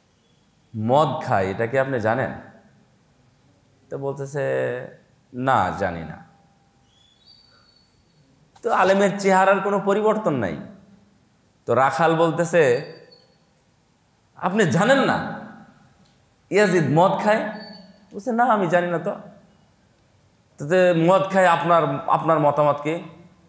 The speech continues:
আম-, "ও মদ খায়, তা আমি কি বলবো? আমি তো জানি না যে ও মদ খায়।" তো বারবার যখন বলতেছে,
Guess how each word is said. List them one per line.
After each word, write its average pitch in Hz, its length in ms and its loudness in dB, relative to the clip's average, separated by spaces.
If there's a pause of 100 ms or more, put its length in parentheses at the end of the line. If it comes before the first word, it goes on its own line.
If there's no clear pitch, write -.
(320)
আম-, 226 280 -2
"ও 254 140 8
মদ 240 340 2
খায়, 233 140 4
তা 208 100 4
আমি 196 260 4
কি 190 80 0
বলবো? 165 220 2
আমি 185 180 4
তো 202 60 2
জানি 180 280 2
না 214 120 4
যে 190 100 4
ও 175 60 4
মদ 151 200 4 (120)
খায়।" 92 200 -2 (1600)
তো 214 120 2
বারবার 185 640 4
যখন 226 340 2
বলতেছে, 185 800 4